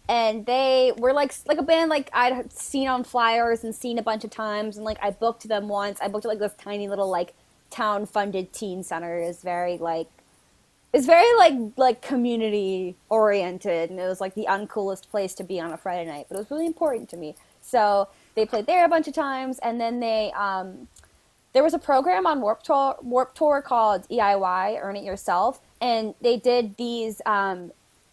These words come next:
industry scene meetups where basically all these people who were, like, interested in music business stuff, um, and, like, the behind-the-scenes aspect of Warped Tour, you could, like, all meet up, and you'd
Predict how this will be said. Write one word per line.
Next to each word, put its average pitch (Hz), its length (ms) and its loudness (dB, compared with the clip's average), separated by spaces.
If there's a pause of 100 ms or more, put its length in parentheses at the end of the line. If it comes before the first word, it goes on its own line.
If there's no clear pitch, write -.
(200)
industry 240 460 -4
scene 220 480 -8 (180)
meetups 233 540 0
where 233 100 2
basically 240 720 0
all 214 160 4
these 226 140 -6
people 214 260 -4
who 214 60 -6
were, 208 80 -2
like, 196 180 -4
interested 202 380 -8
in 196 100 -8
music 190 260 -10
business 233 320 -10
stuff, 262 380 0 (320)
um, 208 420 -2
and, 220 120 -4
like, 190 180 -4
the 190 80 -4
behind-the-scenes 185 1040 -8
aspect 185 400 -2
of 185 140 -6
Warped 180 200 -6
Tour, 226 200 -2
you 208 160 -6
could, 196 180 -8 (180)
like, 196 220 -4
all 202 220 4
meet 202 260 -6
up, 185 320 0 (320)
and 202 460 -2 (260)
you'd 220 320 -6